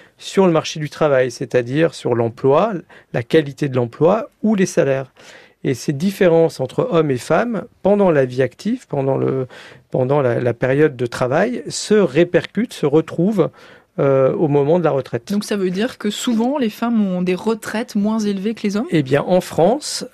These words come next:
Speaker 1: euh, on a à peu près vingt-cinq pour cent d'écart. Donc les femmes touchent vingt-cinq pour cent de moins, euh, euh,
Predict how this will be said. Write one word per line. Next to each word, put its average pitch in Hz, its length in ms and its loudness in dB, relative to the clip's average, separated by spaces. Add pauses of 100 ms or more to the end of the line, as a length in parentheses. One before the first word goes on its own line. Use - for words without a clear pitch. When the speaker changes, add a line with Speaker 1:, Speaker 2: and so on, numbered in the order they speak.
Speaker 1:
euh, 147 260 4
on 135 220 2
a 165 160 2
à 160 160 0
peu 143 160 -2
près 175 240 0
vingt-cinq 160 400 -2
pour - 240 -6
cent 180 160 -2
d'écart. 143 480 -2 (360)
Donc - 200 -6
les 127 80 -2
femmes 190 280 -2
touchent 170 220 -4
vingt-cinq 156 400 -2
pour 143 200 -6
cent 151 120 -4
de 127 100 -2
moins, 160 380 0 (460)
euh, 143 60 -2
euh, 135 1300 -2